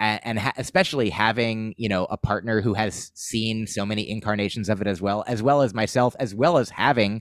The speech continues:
the various recordings going back, you know, several years to the earlier incarnations of the show that contain some jokes that don't even end up in the ori-, the, you know, the, the ultimate version of it. Um, and, but yeah, so I feel like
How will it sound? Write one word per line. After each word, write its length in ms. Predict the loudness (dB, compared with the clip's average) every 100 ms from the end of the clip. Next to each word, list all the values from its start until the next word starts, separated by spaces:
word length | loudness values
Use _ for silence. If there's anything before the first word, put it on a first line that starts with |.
| -12 _ -6
the 120 | -2
various 420 | 2 2 2 0 0
recordings 640 | 2 6 8 6 4 0
going 320 | 0 0 0
back, 360 | 0 0 0 -6
you 100 | -4
know, 160 | -2 -2
several 400 | -2 -4 -2 0
years 520 | 2 2 2 0 -4 _ -20 _
to 400 | -4 -2 0 -2
the 260 | -4 -4 -4 -2
earlier 440 | -2 0 0 -2
incarnations 760 | -4 -6 -4 -2 -2 -4 -4 -4
of 100 | -6
the 80 |
show 260 | -4 -2 -2
that 240 | -4 -8
contain 560 | -8 -6 -4 -2 -2 -6 _ _
some 240 | -2 0 2
jokes 320 | 2 2 2
that 140 | 2
don't 160 | 2 0
even 200 | 0 -2
end 180 | 0 2
up 180 | 2
in 80 | 0
the 140 | 2 2
ori-, 180 | 0 -2
the, 320 | -4 -4 -4
you 60 | -4
know, 160 | -4
the, 220 | -4 -6 -6
the 180 | -6 -4
ultimate 360 | -4 -4 -6
version 360 | -2 -2 -2 -4
of 100 | -4
it. 140 | -4 _ -20 -20 -20 -20 -6 0
Um, 520 | 2 0 -4 -8 -10 _ _ _ _ _ _ _ -20 -4
and, 480 | 0 0 0 -4 -6 -2
but 160 | 2
yeah, 120 | 4 4
so 140 | 2
I 60 | 2
feel 160 | 4
like 260 | 4 2